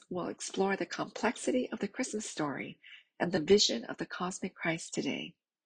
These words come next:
This class begins December fourth, so please sign up today at w w w trip fuller dot com. Today's episode is sponsored by Bright Stars of Bethlehem.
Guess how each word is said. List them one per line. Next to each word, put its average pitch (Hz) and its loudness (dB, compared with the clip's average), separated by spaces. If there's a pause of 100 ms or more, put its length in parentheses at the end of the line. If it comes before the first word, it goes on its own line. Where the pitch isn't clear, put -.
(540)
This 254 10
class 196 -2
begins 180 0
December 170 0
fourth, 139 -6 (480)
so 165 2
please 247 4
sign 240 -2
up 196 0
today 143 -4 (420)
at - 2
w 202 2
w 220 0
w 151 -4 (640)
trip - 6
fuller 151 -4 (260)
dot 127 -2
com. - -4 (1500)
Today's 208 2
episode 151 -8 (260)
is 254 2
sponsored - -6 (260)
by 185 4
Bright 208 -4
Stars 196 -6
of - -6
Bethlehem. 156 -6